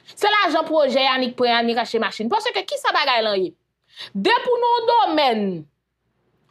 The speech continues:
ou nan kesyon sosyal, ou nan kesyon ede moun, ou nan kesyon, e, bagay ki gen pou wè avèk lajan,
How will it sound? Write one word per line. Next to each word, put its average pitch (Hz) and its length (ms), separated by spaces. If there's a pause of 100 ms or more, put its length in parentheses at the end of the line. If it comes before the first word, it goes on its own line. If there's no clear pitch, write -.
ou 370 160
nan 415 160
kesyon 330 560 (240)
sosyal, 247 800
ou 349 160
nan 381 160
kesyon 330 480
ede 311 320
moun, 226 400 (320)
ou 370 160
nan 392 240
kesyon, 277 760 (220)
e, 277 200
bagay 277 440
ki 262 80
gen 277 160
pou 277 240
wè 254 80
avèk 240 320
lajan, 233 400